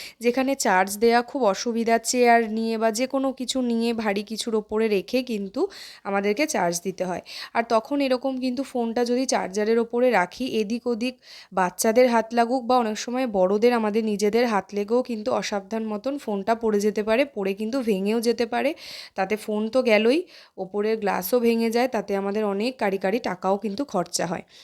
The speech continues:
একটা প্লাস্টিকের সাহায্যে কিন্তু তোমরা হাজার হাজার টাকা বাঁচিয়ে নিতে পারে। একটা ফোনের দাম কত? তাহলে ফোন নষ্ট হওয়ার থেকে কিন্তু তোমরা এই প্লাস্টিক দিয়ে কাজ করতে পারো।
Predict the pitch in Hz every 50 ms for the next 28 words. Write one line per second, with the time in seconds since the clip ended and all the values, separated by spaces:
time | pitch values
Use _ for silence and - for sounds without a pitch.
0 | - _ - 202 - - 247 247 226 196 - 180 - - - 262 247 - 277 269
1 | - - 247 240 233 226 262 247 247 240 233 226 - 240 247 262 247 196 196 196
2 | 196 196 220 226 233 240 233 233 233 233 - 220 202 - 247 214 190 185 - -
3 | 214 208 196 190 175 185 180 180 180 175 190 196 190 - - 240 233 - 240 240
4 | 240 240 247 226 220 247 247 247 240 - 226 214 214 - 247 - - - - -
5 | - - - - - _ - 220 214 220 233 247 247 - 233 226 233 240 233 214
6 | 202 - - 240 226 226 233 226 226 - 247 247 254 254 233 240 226 214 254 247
7 | 247 220 214 214 220 - 226 - 190 185 180 - - - 254 226 214 226 240 247
8 | 240 277 294 294 - - 226 208 - - 220 220 220 214 233